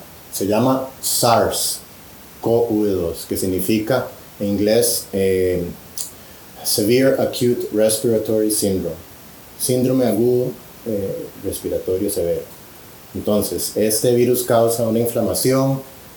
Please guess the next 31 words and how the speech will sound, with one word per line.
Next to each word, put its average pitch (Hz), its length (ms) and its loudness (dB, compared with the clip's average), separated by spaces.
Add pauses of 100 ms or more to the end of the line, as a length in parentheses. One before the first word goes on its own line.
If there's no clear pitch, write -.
(120)
en 92 340 -4
los 87 160 -4
bronquios, 127 800 4
en 95 100 -2
los - 100 -8
pulmones, 127 920 2 (320)
que 90 560 -2
puede 101 200 2
ser 98 160 0
bastante 98 380 0
fuerte. 117 420 2
Si 98 160 0
alguien 110 300 4
tiene 127 220 2
una 127 160 2
condición 120 580 0 (760)
que 95 140 -2
ya 117 240 4
tenga 131 220 4
los 127 140 4
pulmones 127 480 2
comprometidos, 120 800 0
como 117 260 0
con 110 160 0
asma, 113 340 0
como 92 140 -10
lo 92 80 -6
tengo 107 280 0
yo, 110 320 2
como 98 140 -6
lo 90 60 -10